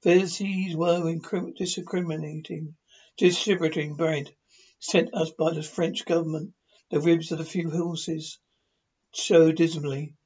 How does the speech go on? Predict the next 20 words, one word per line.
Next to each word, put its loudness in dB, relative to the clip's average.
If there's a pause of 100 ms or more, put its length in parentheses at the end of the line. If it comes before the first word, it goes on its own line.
(220)
Haggard 4
special -4
constables -6 (320)
with 2
white 2
badges 0
stood -2
at 0
the -10
corners -4
of 0
every -6
corner. -6 (760)
I 0
saw 8
little 6
of -2
the 6
mischief -4
wrought -2